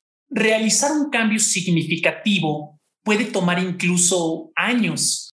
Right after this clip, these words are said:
Recuerdo que recientemente, eh, me encontré en uno de los pasillos a un joven que entraba a la organización y lo vi cabizbajo, como desmotivado.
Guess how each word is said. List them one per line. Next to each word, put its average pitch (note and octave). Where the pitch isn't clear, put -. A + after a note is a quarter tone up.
Recuerdo A3+
que G#3
recientemente, G3+
eh, D#3
me F#3+
encontré F#3+
en F#3
uno F#3+
de F#3+
los F3+
pasillos D#3+
a D3+
un E3+
joven F3+
que D3
entraba E3+
a D#3+
la D3+
organización F3+
y D#3+
lo D3
vi E3+
cabizbajo, F3+
como D#3+
desmotivado. F3+